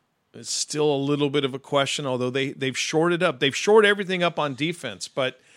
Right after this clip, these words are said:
how much have they shored up is the big question. Four and a half dog at home.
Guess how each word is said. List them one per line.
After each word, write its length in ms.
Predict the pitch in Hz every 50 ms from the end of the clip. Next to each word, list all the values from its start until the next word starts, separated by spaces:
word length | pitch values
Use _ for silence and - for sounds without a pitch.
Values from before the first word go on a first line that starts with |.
| _ _
how 320 | _ - - - 180 190 190
much 260 | 180 175 170 165 -
have 100 | 151 135
they 120 | 135 127
shored 320 | 120 - - 143 127 127 123
up 180 | 123 120 -
is 160 | 139 131 113 -
the 80 | - 123
big 180 | 120 113 104
question. 500 | - - - 107 104 - - - - 110 - _ _ _ _ _ _ _ _ _ _ _ _ _ _ _
Four 380 | _ - - - 156 156 156
and 80 | 160 170
a 40 | 165
half 320 | 151 160 156 147 139 -
dog 320 | - 143 131 131 139 135 131
at 120 | 131 113
home. 480 | 110 120 127 123 123 123 123 123 135